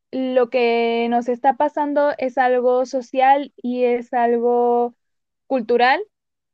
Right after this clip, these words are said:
y por lo tanto, en, en la red de apoyo que podemos tejer, podemos encontrar formas para poder,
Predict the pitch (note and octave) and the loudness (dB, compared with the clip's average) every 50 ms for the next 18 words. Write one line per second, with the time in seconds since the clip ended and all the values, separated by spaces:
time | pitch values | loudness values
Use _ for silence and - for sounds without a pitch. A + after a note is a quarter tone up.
0 | _ _ _ _ _ - C4 A#3+ - C4+ B3+ C4 C4 B3 - C4 C4 B3+ A#3+ C#4 | _ _ _ _ _ -8 -4 0 0 0 2 2 0 0 0 -2 -2 -2 0 0
1 | C#4 C4+ - _ - - B3+ B3 A#3+ A#3 A3+ A3+ A3+ A3 A3 A3 A3 A3 _ _ | 0 0 -2 _ -6 -6 -4 -2 -2 -4 -4 -4 -6 -6 -6 -8 -10 -12 _ _
2 | _ _ _ _ _ _ _ _ _ _ _ _ _ _ _ _ _ _ _ _ | _ _ _ _ _ _ _ _ _ _ _ _ _ _ _ _ _ _ _ _
3 | _ _ _ _ _ _ _ _ - C4+ C4+ C4+ C4 B3+ B3+ C4+ D4 D#4+ F4+ F#4 | _ _ _ _ _ _ _ _ -6 -4 -2 0 0 0 2 2 2 0 2 0
4 | E4+ - - C#4 C#4+ C#4 C4+ B3 A#3+ A3 G#3+ - G#3 G#3+ A3 A#3 A#3+ B3 A#3+ - | 0 0 0 0 0 0 -2 -4 -4 -6 -10 -8 -8 -6 -4 -6 -6 -6 -8 -12
5 | A3 G#3 - - A#3+ C#4 C#4 - C4 B3+ B3 B3+ C4+ D#4 E4 E4 D#4+ C4 A#3+ A#3 | -14 -12 -8 -6 -6 -6 -4 -4 -2 -2 -2 -2 -4 -6 -6 -6 -6 -8 -8 -8
6 | A3 G#3 G#3 G#3+ A3+ G#3+ G#3+ A3+ A#3+ A#3+ - _ _ _ _ _ _ _ _ _ | -8 -8 -8 -6 -4 -2 0 -2 -2 -4 -6 _ _ _ _ _ _ _ _ _
7 | _ _ _ _ _ _ _ _ _ _ _ _ _ _ _ _ _ _ _ _ | _ _ _ _ _ _ _ _ _ _ _ _ _ _ _ _ _ _ _ _
8 | _ - D4 D#4+ F4 F4+ D4+ C4+ B3+ C4 B3+ - A#3+ A3 G#3+ G#3 G3+ _ - G#3+ | _ 2 4 4 4 4 2 -2 -4 -4 -6 -6 -6 -4 -4 -4 -4 _ -8 -8
9 | G#3+ A3 A3 A3+ A#3 - - | -6 -6 -6 -6 -8 -10 -14